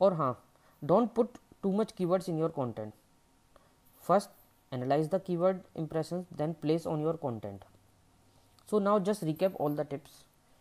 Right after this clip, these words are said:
First one, make your relevant content। Second one, make sure keywords should be included in the meta tags। Third one, use the Google Search Console। that will help you to rank on Google and get top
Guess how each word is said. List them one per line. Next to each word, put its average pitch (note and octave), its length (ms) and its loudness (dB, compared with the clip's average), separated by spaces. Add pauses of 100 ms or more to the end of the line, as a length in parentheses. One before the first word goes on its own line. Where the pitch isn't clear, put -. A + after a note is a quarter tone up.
(440)
First F3 240 0
one, G3 220 -6 (520)
make E3+ 300 -2
your G3+ 180 4
relevant D3+ 340 0
content। E3 360 -2 (760)
Second F3+ 360 -2
one, G#3 140 -6 (1120)
make F#3+ 160 0
sure G3+ 360 2 (160)
keywords F3 300 2
should E3 180 0
be F3+ 80 2
included E3+ 420 2
in E3 180 2
the E3+ 120 6
meta B2+ 240 -2
tags। D3 300 0 (840)
Third D3+ 200 2
one, F3 160 -2 (1040)
use E3 240 0
the G3+ 120 0
Google D#3+ 340 0
Search C#3 240 -4
Console। G#2+ 400 -8 (420)
that F3 260 2
will A#3 200 0
help D#3+ 340 0
you G#3+ 120 0
to A3 140 2
rank D#3+ 260 2
on F#3+ 140 0
Google D3+ 420 0
and E3+ 240 -4
get - 400 0
top D#3 240 4